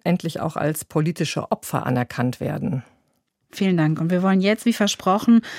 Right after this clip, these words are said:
Speaker 2: auch nochmal von Marco R. hören, der seine Geschichte als Adoptivkind in der D D R den Forschenden erzählt hat und auch Isabel Friedrich-Lautenschläger für ihre Reportage.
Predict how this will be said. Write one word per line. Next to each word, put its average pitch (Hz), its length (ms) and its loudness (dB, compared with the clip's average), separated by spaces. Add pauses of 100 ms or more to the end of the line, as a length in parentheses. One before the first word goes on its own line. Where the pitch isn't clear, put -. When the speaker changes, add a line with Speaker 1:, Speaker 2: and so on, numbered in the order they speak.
(180)
Speaker 2:
auch - 180 0
nochmal 190 480 4
von 190 460 2
Marco 175 640 2
R. 160 480 2
hören, 160 500 2 (240)
der 156 80 0
seine 180 220 4
Geschichte 185 400 0
als 165 160 0
Adoptivkind 190 880 0
in 202 140 6
der 202 100 4
D 196 100 2
D 190 140 2
R 180 220 2
den 180 180 4
Forschenden 175 580 2
erzählt 190 460 0
hat 262 180 -2 (320)
und - 240 0
auch 202 320 2 (140)
Isabel 202 380 4
Friedrich-Lautenschläger 180 1000 0 (200)
für - 180 -4
ihre 165 400 -2
Reportage. - 560 -8